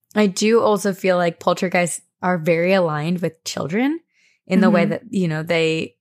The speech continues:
Speaker 1: kinda can throw temper tantrums. They also run around like crazy, like the zoomies, and they have, just have a lot of energy in a way that, you know, old fart me does not. <laughs>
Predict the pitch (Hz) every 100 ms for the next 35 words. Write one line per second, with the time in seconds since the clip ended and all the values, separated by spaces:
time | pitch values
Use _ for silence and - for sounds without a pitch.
0 | - - - 175 180 190 - 202 190 202
1 | 214 254 247 214 202 175 170 160 165 -
2 | 156 - 180 180 - - - _ _ 190
3 | 220 247 262 262 233 208 - 185 170 170
4 | 170 202 196 214 254 233 202 175 160 165
5 | 165 170 170 170 190 190 190 175 165 175
6 | 160 175 208 220 220 175 165 160 160 165
7 | 160 - _ _ _ 190 175 151 151 -
8 | _ - _ - 175 170 156 - 165 -
9 | 165 165 185 165 160 175 160 233 - -